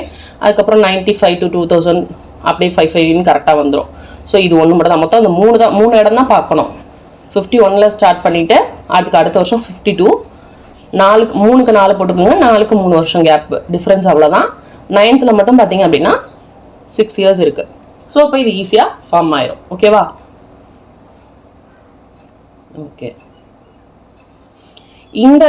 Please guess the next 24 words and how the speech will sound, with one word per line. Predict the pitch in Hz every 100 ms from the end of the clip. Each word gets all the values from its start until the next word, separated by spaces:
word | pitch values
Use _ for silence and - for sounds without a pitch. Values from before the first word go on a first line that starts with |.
| 294
இயர்ஸ்க்கு | 277 277 - 294
நான் | 233
இன்னும் | 196 196 202
ஷார்ட்கட் | 175 190 180 170
பார்க்கல. | 196 180 214 285
Maybe | 214 240
உங்களுக்கு | 214 196 185
நீங்க | 190 185
ஏதாவது | 190 208
ஃபாலோ | 185 190 185
பண்ணீங்க | 175 180 180 170
தெரிஞ்சுன்னா | 165 165 180 440 - - -
கமெண்ட்ல | 185 208 180
சொல்லுங்க, | 170 151 220 415
அது | 240
எல்லாருக்கும் | 160 156 180 180
ஹெல்ப்ஃபுல்லா | 143 - 156 143
இருக்கும். | 147 156 - - 170
ஓகே, | 180 415 - - - _ - - _ _ _ 214
and | 220 220 220 208 - _ _ _ _ _ _ _ 220
இந்த | 233 233
தலைவர்கள் | 208 247 302 277 214 139 - - - - - - - - 220
இதுக்கு | 262 294 247
வந்து, | 214